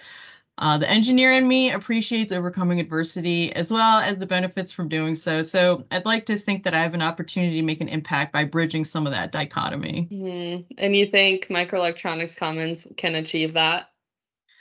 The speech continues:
Speaker 1: I think there's a lot of opportunity to see what we can do when we bring the
Speaker 2: <laughs>
Speaker 1: nation together to establish this technology pipeline and, uh, workforce initiatives.
Speaker 2: Yeah,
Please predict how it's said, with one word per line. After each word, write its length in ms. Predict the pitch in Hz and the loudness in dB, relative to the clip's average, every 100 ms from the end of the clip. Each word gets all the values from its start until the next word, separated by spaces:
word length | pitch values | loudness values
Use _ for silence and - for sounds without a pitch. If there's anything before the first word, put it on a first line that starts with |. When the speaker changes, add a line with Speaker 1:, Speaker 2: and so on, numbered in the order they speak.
| - - | -16 2
Speaker 1:
I 160 | 240 254 | 4 6
think 160 | 285 | 4
there's 160 | 277 247 | 4 4
a 60 | |
lot 240 | 226 220 247 | 4 6 4
of 120 | 247 | 4
opportunity 920 | 247 247 233 - 208 220 240 254 262 | 4 4 -4 -4 -4 -4 -4 -4 -6
to 100 | 214 | -6
see 240 | 196 - 208 | -8 -6 -8
what 220 | 208 202 | -8 -8
we 100 | 190 | -10
can 240 | 190 185 | -6 -4
do 580 | 170 170 147 - - 185 - | -2 -2 -2 -4 -8 -10 -6
when 240 | 175 175 | -2 2
we 120 | 180 156 | 2 4
bring 280 | 269 175 | 2 4
the 60 | 185 | 0
Speaker 2:
<laughs> 100 | 185 | -2
Speaker 1:
nation 220 | 185 - | -2 -2
together 680 | 196 180 185 185 165 160 160 - - - | -2 2 4 4 2 0 0 -6 -18 -2
to 80 | 202 | -2
establish 600 | 196 196 185 185 185 - | 0 2 2 2 -2 -4
this 180 | 185 | -6
technology 640 | - 190 185 175 185 180 185 | -2 -4 0 0 0 0 -6
pipeline 800 | 185 185 185 190 180 180 180 180 - - - | -2 -2 0 0 2 4 2 -2 -12 -18 -4
and, 520 | 170 170 170 170 - | 0 2 2 0 -4
uh, 300 | 165 165 160 | -4 -2 0
workforce 460 | 180 214 208 185 170 | 0 0 -2 -2 -2
initiatives. 800 | 151 147 151 151 156 165 - - _ _ _ _ - | -2 -2 -6 -8 -8 -8 -10 -12 _ _ _ _ -12
Speaker 2:
Yeah, 500 | 185 269 247 156 | -6 -2 -2 -4